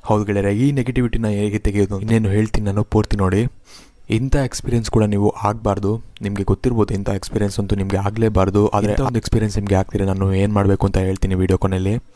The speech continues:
ಈ ತರ ಕೂಡ, ಈ ತರ ಈ ಘಟನೆ ನಡೆಯೋದು ಕೂಡ ನಿಮ್ಮ ಅಕ್ಕಪಕ್ಕ ನೆಗೆಟಿವ್ ಎನರ್ಜಿ ಇದ್ದಾಗ ಈ ರೀತಿಯಾದಂಥ ಘಟನೆಗಳು ನಿಮ್ಮಲ್ಲಿ ನಡೆಯುತ್ತೆ. ಇದಕ್ಕೆ ನೀವೇನ್ ಮಾಡ್ಬೇಕು ಅಂದ್ರೆ, ನೀವು ಒಂದು ಲವಂಗ ತಗೊಳ್ಳಿ, ಒಂದೆರಡು ಲವಂಗ ತಗೊಳ್ಳಿ, ಅಥವಾ ನಿಮ್ಗೆ ಅದಾಗಿಲ್ಲ ಅಂದ್ರೆ ಒಂದು ಸ್ವಲ್ಪ ಉಪ್ಪು ತಗೊಳ್ಳಿ ನಿಮ್ಮ ಕೈಯಲ್ಲಿ.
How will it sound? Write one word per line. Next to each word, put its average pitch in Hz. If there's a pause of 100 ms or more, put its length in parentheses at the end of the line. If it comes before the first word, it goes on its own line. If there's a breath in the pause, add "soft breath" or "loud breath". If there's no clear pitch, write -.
(200 soft breath)
ಈ 127
ತರ 135
ಕೂಡ, 127 (440 loud breath)
ಈ 131
ತರ 143
ಈ 135
ಘಟನೆ 127
ನಡೆಯೋದು 107
ಕೂಡ 107
ನಿಮ್ಮ 98
ಅಕ್ಕಪಕ್ಕ 104
ನೆಗೆಟಿವ್ 104
ಎನರ್ಜಿ 104
ಇದ್ದಾಗ 101 (140)
ಈ 135
ರೀತಿಯಾದಂಥ 113
ಘಟನೆಗಳು 101
ನಿಮ್ಮಲ್ಲಿ 98
ನಡೆಯುತ್ತೆ. 92 (300 loud breath)
ಇದಕ್ಕೆ 135
ನೀವೇನ್ 117
ಮಾಡ್ಬೇಕು 104
ಅಂದ್ರೆ, 98
ನೀವು 98
ಒಂದು 98
ಲವಂಗ 95
ತಗೊಳ್ಳಿ, 95
ಒಂದೆರಡು 92
ಲವಂಗ 95
ತಗೊಳ್ಳಿ, 95 (460 loud breath)
ಅಥವಾ 101
ನಿಮ್ಗೆ 117
ಅದಾಗಿಲ್ಲ 101
ಅಂದ್ರೆ 101
ಒಂದು 98
ಸ್ವಲ್ಪ 107
ಉಪ್ಪು 104
ತಗೊಳ್ಳಿ 95
ನಿಮ್ಮ 95
ಕೈಯಲ್ಲಿ. 92